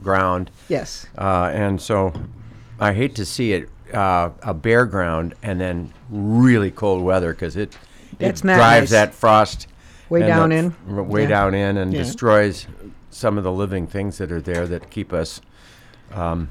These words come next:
Speaker 1: and keep the ground so alive in the spring.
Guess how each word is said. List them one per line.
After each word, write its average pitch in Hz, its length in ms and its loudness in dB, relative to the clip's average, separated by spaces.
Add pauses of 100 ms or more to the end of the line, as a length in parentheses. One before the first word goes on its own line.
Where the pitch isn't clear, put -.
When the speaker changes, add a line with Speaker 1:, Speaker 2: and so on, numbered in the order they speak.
(100)
Speaker 1:
and 95 180 -10
keep - 220 -8
the 92 60 -8
ground 82 600 -2
so 85 460 -4 (420)
alive 85 720 -2
in 85 140 -8
the 73 60 -6
spring. 107 580 -8